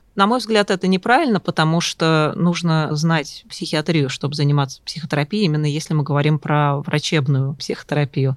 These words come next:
Психологи у нас, если мы говорим про какие-то законодательные моменты, у нас есть такой термин, как, э, психологическая коррекция. Что это такое, толком никто не понимает из практикующих специалистов, но по факту это всё та же психотерапия, только названная по-другому.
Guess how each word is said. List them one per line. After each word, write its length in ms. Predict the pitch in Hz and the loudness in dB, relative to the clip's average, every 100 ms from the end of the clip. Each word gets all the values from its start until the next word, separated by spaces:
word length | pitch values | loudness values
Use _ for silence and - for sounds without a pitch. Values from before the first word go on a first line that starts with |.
| - | -6
Психологи 680 | - - - 269 320 226 160 | -6 -6 0 4 4 4 2
у 180 | 147 165 | 2 2
нас, 420 | 165 214 - - 151 | 2 2 2 -8 -4
если 300 | 160 160 175 | 0 0 0
мы 60 | 156 | 0
говорим 320 | 170 165 156 | 2 2 2
про 500 | - 156 151 143 143 | 2 2 4 2 -2
какие-то 280 | 156 - 147 | -6 -8 -6
законодательные 680 | 147 143 156 160 269 - 180 | -4 -2 0 0 0 0 0
моменты, 460 | 156 156 156 143 147 | 2 2 2 0 -2
у 20 | |
нас 240 | 147 202 | -2 -2
есть 220 | 170 170 - | -2 -6 -6
такой 360 | - 160 156 - - | -2 0 0 -4 -6
термин, 460 | - 196 196 165 | 0 2 2 0
как, 340 | 147 160 - - | 0 -2 -2 -8
э, 80 | - | -8
психологическая 840 | - - - 143 170 - - - | -8 -4 0 0 0 -4 -4 -4
коррекция. 760 | 143 170 160 139 - - 151 151 - - | -2 0 0 0 -4 -12 -10 -10 -14 -14
Что 280 | - - | -8 -2
это 140 | 175 165 | -2 -2
такое, 380 | 156 - 165 151 | -6 0 0 2
толком 580 | - 160 - 156 151 - | 0 0 0 -2 -2 -2
никто 280 | 180 165 - | -4 -2 0
не 120 | 165 | 0
понимает 500 | 156 170 202 320 208 - | 0 0 0 2 0 -4
из 80 | |
практикующих 640 | - 160 - - 160 143 143 | -8 -8 -8 -6 -4 -4 -6
специалистов, 680 | - 160 - 165 147 - - | -10 -8 -2 -2 -2 -6 -4
но 160 | 160 165 | -4 0
по 120 | 151 | -2
факту 360 | - 240 - | -2 -4 -2
это 240 | 165 170 160 | -2 0 -2
всё 280 | 180 - 165 | -4 -6 -2
та 140 | 170 | 0
же 100 | 160 | -2
психотерапия, 640 | - - - 160 160 226 | -6 -14 -4 -4 0 -2
только 280 | 226 147 151 | -2 -4 -2
названная 500 | 156 165 156 165 165 - | -2 -2 -4 -4 -6 -4
по-другому. 720 | 175 165 175 156 147 131 - | -2 2 2 4 2 0 -6